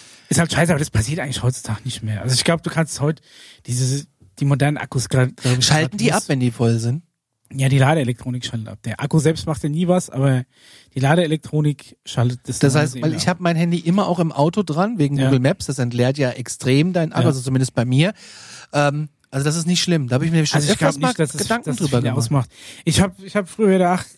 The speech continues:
Speaker 1: ein, ein Voodoo gemacht mit den Akkus, ach, mit den Fotoakkus, die immer entladen und dann extra Ladegerät gekauft, was irgendwie Conditioning kann. Das heißt, es lädt dann die Akkus langsam voll, entlädt sie langsam wieder. Das kannst du dann so ein paar Mal machen.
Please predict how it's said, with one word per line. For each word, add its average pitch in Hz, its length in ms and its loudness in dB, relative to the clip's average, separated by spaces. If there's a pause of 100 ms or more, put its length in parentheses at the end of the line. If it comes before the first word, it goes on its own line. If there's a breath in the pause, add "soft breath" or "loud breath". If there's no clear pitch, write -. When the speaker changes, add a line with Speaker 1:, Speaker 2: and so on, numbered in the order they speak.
(100)
Speaker 1:
ein, 170 240 2
ein 160 240 0
Voodoo 185 280 4
gemacht 170 360 0
mit 156 100 -8
den 151 140 -8
Akkus, 147 320 -10
ach, - 160 -10
mit 156 100 4
den 156 100 4
Fotoakkus, 156 760 -2
die 139 140 -8
immer 165 220 2
entladen 156 720 2
und 160 140 -8
dann 147 200 0 (440 loud breath)
extra 165 280 4
Ladegerät 165 600 0
gekauft, 165 460 0
was 156 240 0
irgendwie 170 260 0
Conditioning 175 720 2
kann. 156 300 2
Das 160 160 0
heißt, 156 220 2
es - 140 -6 (400 loud breath)
lädt 160 140 4
dann 170 120 4
die 175 140 -2
Akkus 170 340 -4
langsam 185 440 0
voll, 180 360 2
entlädt 165 480 0
sie 190 100 -4
langsam 170 400 -2
wieder. 160 220 2
Das 151 140 -4
kannst 175 220 -2
du 151 40 -4
dann 160 140 2
so 156 180 4
ein 143 60 -6
paar 143 180 -4
Mal 175 120 0
machen. 170 400 0